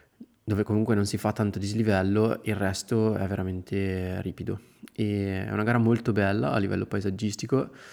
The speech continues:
una gara alpina, proprio come ci si aspetta in un luogo come Innsbruck, e non credo che sia esattamente adatta a quelle che sono le mie caratteristiche attuali, nel senso che preferirei un percorso un po' più veloce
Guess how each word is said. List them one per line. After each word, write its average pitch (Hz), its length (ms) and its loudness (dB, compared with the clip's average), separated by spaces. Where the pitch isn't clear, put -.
una 107 120 -2
gara 98 360 4
alpina, 107 640 2
proprio - 260 -6
come 95 180 -4
ci - 100 -12
si - 120 -8
aspetta 98 720 -4
in 110 100 -6
un 104 80 0
luogo 104 240 0
come 107 200 -2
Innsbruck, 110 800 -4
e 95 600 -2
non 120 260 2
credo 117 260 2
che 107 100 -6
sia 95 500 -2
esattamente 98 580 -4
adatta 95 320 -4
a - 20 -14
quelle 98 160 -4
che 101 80 -6
sono 92 200 -6
le 90 60 -4
mie 92 140 -4
caratteristiche 98 680 -8
attuali, 95 640 -2
nel - 440 -10
senso 101 180 -6
che - 80 -6
preferirei 98 500 -4
un 95 120 -4
percorso 98 400 -4
un 95 80 -4
po' 101 100 -6
più 104 140 -4
veloce 95 760 -4